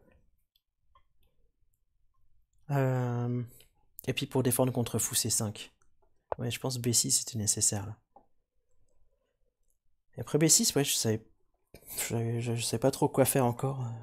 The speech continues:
Peut-être fou A quatre. Euh... Ah oui, parce que là, ça empêche... Empêche C cinq. Ouais, c'est plutôt malin. Tour là. Bon, la partie continue. De toute façon, les blancs ont un pion d'avance et, et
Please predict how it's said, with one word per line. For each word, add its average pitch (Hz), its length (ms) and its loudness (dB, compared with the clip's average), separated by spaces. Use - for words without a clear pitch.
Peut-être - 240 -14
fou - 300 -4
A 104 80 0
quatre. - 720 -8
Euh... 113 340 -8
Ah - 80 -4
oui, 160 60 4
parce - 140 -2
que 127 80 0
là, 131 100 6
ça 120 180 2
empêche... - 560 0
Empêche 117 280 -4
C 113 100 2
cinq. - 520 2
Ouais, 131 120 -6
c'est - 400 -8
plutôt - 220 -12
malin. 110 320 -6
Tour 107 200 -6
là. 107 260 -4
Bon, 117 140 -18
la 113 120 -6
partie 117 280 -2
continue. 104 400 -4
De - 640 -20
toute - 100 -14
façon, 151 200 2
les 135 120 8
blancs 139 200 6
ont 135 140 6
un 131 60 4
pion 127 160 0
d'avance 123 420 2
et, 120 260 -6
et 113 100 -12